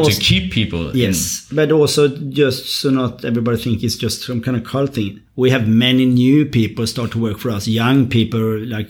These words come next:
Speaker 1: very skilled people. So that's maybe more a story from back in the day, how it begin.
Speaker 2: Yeah.
Speaker 1: Uh, in, how it was in the beginning. But today,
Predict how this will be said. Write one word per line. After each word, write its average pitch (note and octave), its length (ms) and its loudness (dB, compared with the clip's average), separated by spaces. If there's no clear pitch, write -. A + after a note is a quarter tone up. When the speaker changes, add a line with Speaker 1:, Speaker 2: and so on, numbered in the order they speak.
Speaker 1:
very C3 560 2
skilled C#3 440 2
people. A#2 340 0
So A#2+ 140 -2
that's C3 300 0
maybe A#2+ 300 4
more A#2 220 2
a A2 60 2
story A2 340 0
from A2 200 0
back G#2 220 -2
in G#2+ 120 0
the G#2 80 0
day, G#2 140 -2
how A2 200 2
it G2+ 100 0
begin. G#2+ 560 2
Speaker 2:
Yeah. E2 240 -2
Speaker 1:
Uh, A#2 140 4
in, A#2 220 2
how A#2+ 360 4
it A#2 120 0
was A#2 160 0
in A#2+ 80 4
the G#2+ 60 2
beginning. A2+ 380 4
But G#2+ 140 0
today, G#2+ 460 0